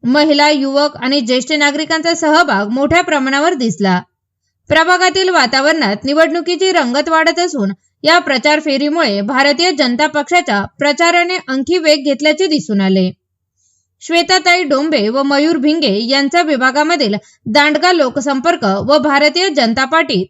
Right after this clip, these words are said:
तसेच परिचारक कुटुंबीय यांची विश्वासार्हता यामुळे या प्रभाग नक्कीच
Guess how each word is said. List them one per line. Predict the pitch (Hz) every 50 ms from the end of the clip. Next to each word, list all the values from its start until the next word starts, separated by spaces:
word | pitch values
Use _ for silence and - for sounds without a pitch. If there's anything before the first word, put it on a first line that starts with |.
| _ 294
तसेच | 302 302 339 349 311 -
परिचारक | - 285 285 311 302 349 330 339 359 381
कुटुंबीय | - 311 269 185 262 254 285 330 320 233 190 196 185 - _ _ _ _ _ -
यांची | 294 302 311 311 320 381 392
विश्वासार्हता | 339 330 302 - 311 294 294 285 311 294 311 302 311 214 190 196 202 214
यामुळे | 269 294 302 302 330 349 285 202 190 202 214
या | 233 277 294 320
प्रभाग | 320 349 320 311 320 330 339 311
नक्कीच | 294 240 247 - - 339 320 208 -